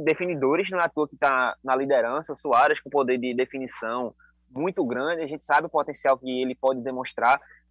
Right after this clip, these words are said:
O Marcos Llorente é outro jogador que tá sendo muito importante pra que, pra equipe do Atlético de Madrid, mas outros jogadores que a gente espera muito, como o João Félix, também tá muito abaixo, sendo bastante questionado lá na Espanha também.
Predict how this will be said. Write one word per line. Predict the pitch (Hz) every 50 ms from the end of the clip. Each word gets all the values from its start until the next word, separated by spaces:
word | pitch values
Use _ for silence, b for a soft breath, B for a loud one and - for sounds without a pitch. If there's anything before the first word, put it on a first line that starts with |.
| _ _
O | 127
Marcos | 127 156 165 160 160 156
Llorente | 170 160 143 139 156 180 175
é | 180
outro | 151 151 151 143 147
jogador | 143 156 151 151 143 135 131
que | 160
tá | - 139
sendo | - 143 135 127
muito | 131 135 160 175
importante | - - 175 143 135 139 135 135 147
pra | - 139 139 135
que, | 131 - 135 131 - _ -
pra | 135 135 139
equipe | 131 - 139 - - 143
do | 127 139
Atlético | 135 - - 139 135 - - 147
de | 127 139
Madrid, | 143 147 147 139 127 139 170 220 - _ _ _ _ _ _
mas | - 190 214 190
outros | 220 262 269 302 247
jogadores | 269 247 226 190 190 185 180 -
que | -
a | 175
gente | 151 170 -
espera | - - - 156 151 143
muito, | 131 123 143 175 214 196 202
como | - - 147 143 139 143
o |
João | 143 160 180 196
Félix, | - _ 147 151 170 196 240 - - -
também | 247 214 190 214 240
tá | 247 214
muito | 190 202 226 240
abaixo, | 240 175 151 151 175 - - -
sendo | - 214 214 202
bastante | 196 202 - - 226 214
questionado | - - 220 214 247 226 196 196 202 202
lá | - 208
na | 214 233
Espanha | 220 - - 202 208 220
também. | - 262 262 208 202 151 127